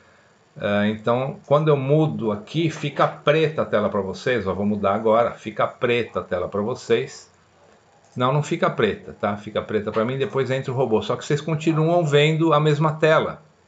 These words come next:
né? É, eu tô vendo outra tela aqui, mas não muda, porque o O B S, é, tá gravando aquela janela, vamos dizer assim, né?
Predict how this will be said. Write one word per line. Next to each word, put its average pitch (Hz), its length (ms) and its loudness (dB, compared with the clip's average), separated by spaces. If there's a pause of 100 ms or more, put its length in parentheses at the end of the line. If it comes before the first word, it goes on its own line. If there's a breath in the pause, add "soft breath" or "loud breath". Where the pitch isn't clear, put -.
(240)
né? 143 300 -4 (920 soft breath)
É, 104 240 -4
eu 127 80 -2
tô 147 80 4
vendo 156 280 2
outra 175 340 4
tela 101 300 2
aqui, 107 160 -6
mas 110 160 0
não 170 160 0
muda, 135 280 0
porque 131 200 -4
o 131 80 6
O 139 120 4
B 127 100 2
S, 147 380 2 (220)
é, 113 280 -2
tá 123 140 -4
gravando 135 640 0 (160)
aquela 143 1160 2
janela, 123 720 2
vamos 101 280 -4
dizer 98 240 -2
assim, 101 360 -6
né? 127 100 -6